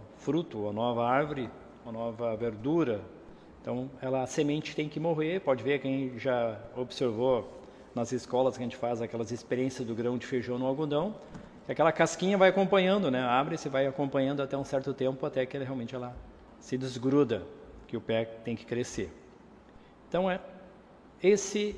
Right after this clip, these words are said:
abrir também é nós abrirmos a nossa consciência, a nossa mente para a divindade, para compreender o plano espiritual e o plano divino. Também exige esforço.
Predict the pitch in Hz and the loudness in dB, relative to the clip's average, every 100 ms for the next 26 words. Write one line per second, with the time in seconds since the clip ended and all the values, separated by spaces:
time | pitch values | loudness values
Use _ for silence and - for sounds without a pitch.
0 | - - 147 135 139 165 165 151 127 131 | -4 0 2 4 2 2 -2 -2 0 2
1 | 135 117 117 131 - - 139 127 143 165 | 0 0 0 0 -2 -2 -2 2 0 2
2 | 151 170 175 - - - - - - 117 | 2 0 -2 -10 -18 -20 -20 -12 -6 -4
3 | - 127 117 135 131 123 113 117 113 131 | -4 -6 -4 -4 -4 -4 -4 -4 -6 -8
4 | - - 120 107 113 117 104 101 - - | -10 -6 -4 -2 -4 -2 -2 -2 -6 -10
5 | 113 113 - 151 196 156 175 170 131 135 | -8 -8 -6 -2 0 2 2 2 0 0
6 | 127 - 131 - 117 120 120 120 104 98 | -2 -6 -10 -2 0 0 -4 -4 -6 -8
7 | 104 92 - - - - - - - 170 | -10 -10 -16 -20 -20 -20 -20 -6 6 8
8 | 170 175 226 196 156 151 139 - 127 117 | 8 8 10 8 8 2 0 2 2 2
9 | - - | -6 -14